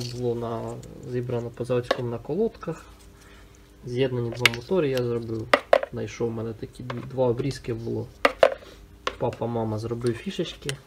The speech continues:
тому що монтаж не дуже зручний. Ти один прикручуєш, другий треба, щоб хтось тримав. І так як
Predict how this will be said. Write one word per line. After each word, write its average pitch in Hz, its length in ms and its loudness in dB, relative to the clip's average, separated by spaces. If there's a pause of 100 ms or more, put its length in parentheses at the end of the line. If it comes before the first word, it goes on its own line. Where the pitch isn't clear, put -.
(120)
тому 123 120 4
що 123 340 4 (600)
монтаж 143 480 4
не 156 80 4
дуже 143 260 4
зручний. 117 420 0
Ти 143 160 2
один 143 280 4
прикручуєш, 143 680 -2
другий 127 300 -2
треба, 123 320 -4 (120)
щоб - 220 -10
хтось 135 240 -2
тримав. 160 480 2 (2500)
І 208 380 6
так 180 200 4
як 170 100 4